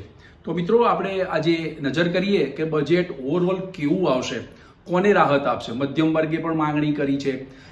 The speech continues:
કે મોંઘવારી ઘટાડે, કરદાતા જે સેલરી પર્સન છે એમણે પણ કહ્યું કે ભાઈ, અમારી પગાર વધારો થવો જોઈએ અથવા અમારી બચત વધવી જોઈએ, કર ઘટવો, ટેક્સ ઘટવો જોઈએ, ઇન્કમ ટેક્સની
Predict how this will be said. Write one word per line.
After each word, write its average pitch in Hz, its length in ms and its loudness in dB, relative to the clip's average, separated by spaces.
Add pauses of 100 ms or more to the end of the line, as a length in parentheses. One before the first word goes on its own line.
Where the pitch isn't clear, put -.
(120)
કે 147 260 0
મોંઘવારી 139 540 0
ઘટાડે, 127 720 -2 (720)
કરદાતા 170 840 0
જે 151 60 -4
સેલરી 160 400 2
પર્સન 156 460 0
છે 151 220 0
એમણે 131 260 -2
પણ 156 220 -4
કહ્યું 160 440 0 (260)
કે 156 60 -4
ભાઈ, 143 180 0
અમારી 151 500 0 (460)
પગાર 139 320 -2
વધારો 139 420 2
થવો 135 360 0
જોઈએ 131 540 0 (300)
અથવા 156 580 2 (220)
અમારી 156 240 0
બચત 156 420 -2
વધવી 151 320 -2
જોઈએ, 143 580 -2
કર 170 280 2 (120)
ઘટવો, 151 360 -2
ટેક્સ 160 440 -4
ઘટવો 160 340 0
જોઈએ, 165 320 2
ઇન્કમ 151 380 -2
ટેક્સની 160 480 -4